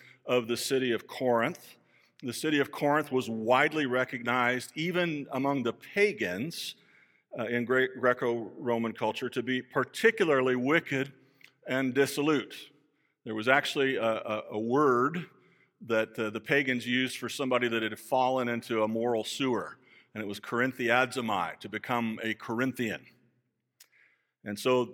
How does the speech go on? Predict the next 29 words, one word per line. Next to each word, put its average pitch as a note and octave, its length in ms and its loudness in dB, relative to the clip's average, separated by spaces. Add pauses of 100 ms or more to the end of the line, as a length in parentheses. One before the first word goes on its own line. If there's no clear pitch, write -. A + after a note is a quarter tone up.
this C3+ 180 -2
is C3+ 160 -4
the C#3+ 120 -4
people C#3 460 0
who C3 180 -2
God B2+ 320 4
saved C#3+ 340 2
his C3 160 -2
people A#2+ 680 -2
out C#3 200 6
of. F2 240 -4 (840)
And G2 120 -10
they G2+ 100 0
were A2 160 0
a A#2 40 2
filthy A#2 380 0
people. F2+ 460 -6
I F#2+ 60 -10 (680)
think A2 140 -16
San A2 260 -6
Francisco G#2 680 -10 (120)
on E2+ 200 -20
Gay G2 120 -10
Pride G2+ 380 -6
Day D#2 160 -4
or D2+ 140 -10
something F#2 340 -14
like E2+ 200 -16
that. F2+ 260 -12